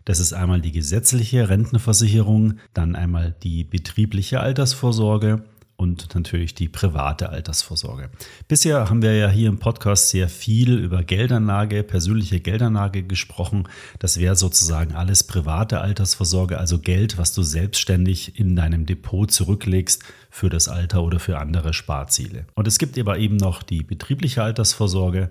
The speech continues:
wo das dann über Gehaltsumwandlung funktioniert, oder die gesetzliche Rente, da zahlst du ja als Arbeitnehmer auch regelmäßig ein und der Staat zahlt dir dann eben, sobald du in das Rentenalter erreichst, das entsprechende und in die Rente eintrittst, dann eine gesetzliche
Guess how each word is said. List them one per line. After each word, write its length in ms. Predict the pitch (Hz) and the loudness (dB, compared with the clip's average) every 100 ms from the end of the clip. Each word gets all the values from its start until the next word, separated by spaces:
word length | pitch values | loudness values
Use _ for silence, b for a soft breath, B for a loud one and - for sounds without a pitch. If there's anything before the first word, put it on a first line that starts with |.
| - | -2
wo 80 | 90 | -2
das 160 | 85 | 0
dann 180 | - 80 | -2 -4
über 240 | 78 73 | -4 -4
Gehaltsumwandlung 720 | 73 80 123 131 127 113 113 | -4 0 0 2 2 4 4
funktioniert, 640 | 98 113 - 101 95 95 - - | 2 0 2 2 2 0 -2 0
oder 220 | 127 131 | 4 4
die 140 | 101 | 4
gesetzliche 640 | 90 87 123 127 113 123 107 | 2 2 0 -2 2 2 4
Rente, 340 | 110 110 107 | 2 2 0
da 160 | 90 80 | 0 0
zahlst 320 | 85 82 - | 0 -2 -2
du 60 | |
ja 80 | 82 | -4
als 160 | 80 80 | -2 -4
Arbeitnehmer 680 | 82 82 85 82 78 78 104 | -2 0 0 2 0 0 2
auch 260 | 147 - | 0 0
regelmäßig 600 | 127 117 113 117 113 104 | 0 0 2 2 2 0
ein 300 | 87 87 92 - | -2 0 -2 -2
und 120 | 131 | 0
der 60 | |
Staat 360 | 104 95 85 98 - | 2 2 2 0 -2
zahlt 300 | - 85 90 | -2 0 0
dir 60 | 90 | 0
dann 160 | 85 | 0
eben, 280 | 78 85 85 | -2 -2 -2
sobald 360 | 85 82 78 90 | -4 -2 -2 -2
du 60 | |
in 80 | 95 | -2
das 400 | 80 - - 80 | 0 -2 -2 -2
Rentenalter 1400 | 87 107 101 95 73 78 92 - - 98 - 101 98 87 | 2 2 0 -2 -2 -2 -2 -2 0 0 4 2 2 0
erreichst, 460 | 87 82 85 107 - | -4 -2 0 2 2
das 120 | 98 | 0
entsprechende 600 | - 82 92 90 101 95 | -2 -2 -2 0 0 0
und 140 | 87 87 | 0 -2
in 80 | 85 | 0
die 100 | 82 | 0
Rente 280 | 87 87 | 0 0
eintrittst, 560 | 78 92 87 95 - - | 0 0 0 0 -2 -2
dann 240 | - 80 82 | -2 0 0
eine 220 | 78 80 | 0 0
gesetzliche 720 | 80 76 73 82 78 110 | 0 -2 -4 -6 -2 -2